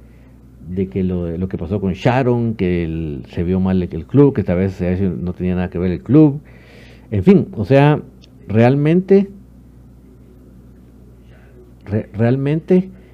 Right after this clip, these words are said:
eh, va, y diciendo que, que, que en la dirección del equipo femenino está Pato. Imagínense ustedes qué cosa más fumada.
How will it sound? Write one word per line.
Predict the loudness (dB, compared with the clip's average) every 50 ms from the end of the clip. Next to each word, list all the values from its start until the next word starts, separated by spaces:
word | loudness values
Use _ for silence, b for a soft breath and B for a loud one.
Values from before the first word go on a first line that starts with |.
| B B -20 -20 -20 -12 -6
eh, | -4 -2 0 2 2 2 2 2 0 -2 -2 -2
va, | -2 -2 0
y | 2 2
diciendo | 2 2 2 2 2 4 2 2 4
que, | 4 4 4 4 4 2 0 -2 -4 -4
que, | -2 0 0 0 0 -2 -4 -8 -10 -10 -6
que | -6 -4
en | -4 -2 -2 0
la | 0 2
dirección | 2 0 0 0 0 -2 0 2
del | 2 2 2 2
equipo | 0 0 -2 -4 -4 -2
femenino | -2 0 0 2 2 0
está | -2 -2 -4 -4 -4
Pato. | -4 -4 -4 -8 -16 -18 -18 -20 -14 -8
Imagínense | -4 -4 -4 -2 -4 -4 -4
ustedes | -2 0 0 0 0
qué | -2 -6 -4
cosa | -4 -2 -2 0
más | 0 0 -2 -2
fumada. | -2 -2 -2 0 0 0 -2 -2 -4 -8